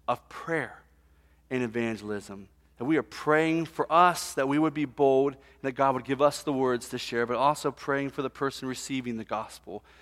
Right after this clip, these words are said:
that their hearts would be ready and open to knowing Jesus as their Savior. So I'm really praying that this sermon somehow helps us as a congregation, mobilizes us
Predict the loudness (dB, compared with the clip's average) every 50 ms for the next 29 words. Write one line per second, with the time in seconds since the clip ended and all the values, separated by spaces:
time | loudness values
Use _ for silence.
0 | -20 -20 _ _ -12 -8 -2 0 2 2 2 2 2 2 2 2 0 -6 -12 -10
1 | -8 -6 -2 0 0 2 2 0 -2 -4 -4 -6 -4 -6 -6 -6 -6 -8 -8 -8
2 | -8 -10 -12 _ _ _ _ _ _ _ _ -14 -8 -6 -4 -2 -2 -2 -4 -6
3 | _ _ -6 0 4 4 6 6 4 4 2 2 0 -2 -4 -8 -10 -6 -4 -2
4 | -2 -2 0 0 -2 -2 -2 -4 -2 0 0 0 0 -2 -6 -8 -8 -6 -6 -6
5 | -6 -6 -4 -4 -4 -4 -6 -10 -12 -12 -12 -14 _ _ _ _ _ _ _ _
6 | _ _ _ _ _ _ _ _ _ _ _ _ _ _ _ _ -6 0 2 4
7 | 6 8 8 8 6 6 6 6 6 6 6 4 2 4 2 2 2 0 -2 0
8 | 2 2 2 2 0 -2 0 0 0 2 2 2 2 2 2 4 6 4 4 4
9 | -2 -14 -10 -2 2 4 4 4 2 -4 -10 -10 -4 -2 0 0 0 0 -2 -4
10 | -4 -4 -4 -4 -2 -2 -2 -4 -4 -10 -20 -20 -20 -18 _ 4 10 10 10 12
11 | 10 10 10 10 12 10 10 6 4 0 2 6 8 10 10 8 6 2 -4 -10
12 | -10